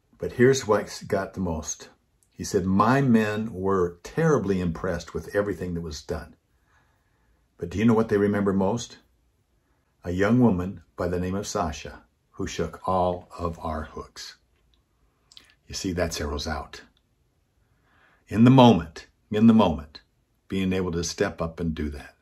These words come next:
And I, I'm gonna guess we have tons of opportunities around us all the time. All you have to do is be watching the news. I can't help but cry when I see arrows out. For the millions of people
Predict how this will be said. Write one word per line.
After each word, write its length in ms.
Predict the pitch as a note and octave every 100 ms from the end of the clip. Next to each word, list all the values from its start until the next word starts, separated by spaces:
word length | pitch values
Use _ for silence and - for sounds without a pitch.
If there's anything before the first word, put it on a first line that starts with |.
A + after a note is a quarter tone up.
| _ -
And 160 | F2+
I, 200 | F2+ E2+ - -
I'm 180 | G#2 A#2
gonna 160 | A2
guess 300 | E2+ F2 E2+
we 60 | F2
have 160 | E2 E2
tons 320 | - G2 F2
of 100 | E2
opportunities 560 | D2+ D#2+ F#2 E2+ D#2
around 240 | E2+ D#2+ D#2
us 100 | -
all 120 | E2
the 80 | D#2
time. 260 | - E2+ D#2+
All 160 | G2+
you 120 | G#2
have 100 | F#2+
to 80 | E2+
do 160 | F#2 F#2
is 80 | E2
be 100 | F2+
watching 380 | G2 F2+ F#2
the 100 | E2+
news. 440 | F2 F#2 F#2 D#2+ - - - -
I 140 | - A2
can't 300 | - G#2+ G2
help 220 | G#2+ -
but 140 | E2
cry 420 | - - G2+ E2 D2+
when 200 | G#2+ F#2+
I 80 |
see 300 | E2 - F2 F#2+
arrows 320 | F2+ F2+ E2+
out. 340 | D#2 D2 - _ _ _ - _ _ _ _ _ _ _
For 100 | -
the 80 | F#2
millions 500 | F#2+ G#2+ D#3+ C3+ G#2
of 140 | F2+
people 440 | - C#3 D2+ C#2